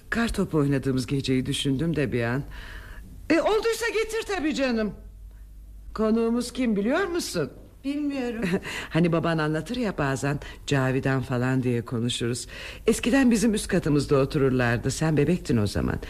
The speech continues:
Speaker 1: Seni alıp bahçeye götürür oyalardı.
Speaker 2: Hmm, evet. Bisküvi kalmamış anne.
Speaker 1: Şu küçük masayı boşalt çabucak, kahvaltı hazırla. Hadi canım.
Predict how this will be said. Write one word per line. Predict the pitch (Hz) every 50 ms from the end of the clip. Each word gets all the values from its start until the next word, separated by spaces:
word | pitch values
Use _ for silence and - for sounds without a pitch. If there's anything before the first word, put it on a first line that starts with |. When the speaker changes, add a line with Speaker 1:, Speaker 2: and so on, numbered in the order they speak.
| - -
Speaker 1:
Seni | - - - 147 143 143 120
alıp | 120 123 123 - -
bahçeye | 131 127 131 - - 139 143 139
götürür | - 117 107 - - 180 196 - - -
oyalardı. | 113 110 110 107 107 113 127 147 147 - 320
Speaker 2:
Hmm, | 349 370 - 370 - - 381 370 - -
evet. | 320 330 277 294 285 285 - - - - - -
Bisküvi | 285 349 370 359 - 359 370 381 381
kalmamış | - 381 370 370 359 339 320 285 277 277 - -
anne. | 269 262 269 269 269
Speaker 1:
Şu | 277 - - -
küçük | - 330 - - 330 -
masayı | 277 277 - - 254 262 254 214
boşalt | 254 - - - 269 262 254 -
çabucak, | - 262 240 196 233 - 285 294 294 -
kahvaltı | 277 269 254 208 254 240 240 - 233
hazırla. | 214 190 170 139 156 151 160 185 226 254
Hadi | 269 185 185 185
canım. | - 160 156 123 117 185